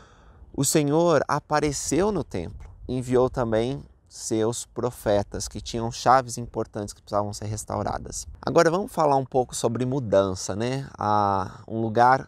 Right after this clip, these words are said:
físico de coligação. Hoje em dia, nós somos coligados, ah, no nosso próprio local.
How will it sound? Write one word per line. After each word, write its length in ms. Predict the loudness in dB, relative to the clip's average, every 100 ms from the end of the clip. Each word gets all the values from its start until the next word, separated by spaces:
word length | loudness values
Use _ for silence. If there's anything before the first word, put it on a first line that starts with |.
| _
físico 640 | -10 -4 -2 -2 -6 -6
de 100 | -10
coligação. 720 | -6 -4 -2 0 0 0 -2 0
Hoje 200 | 0 -2
em 100 | -4
dia, 340 | -2 -2 -2 _ -20 _
nós 140 | -4 0
somos 220 | 2 2
coligados, 920 | 0 0 4 6 6 4 -2 -4 -10 -14 _ _ _ _ -4
ah, 400 | 0 2 0 -2 -8 -14 -8
no 160 | -2 0
nosso 240 | 0 0
próprio 320 | 0 0 2
local. 460 | -2 0 0 0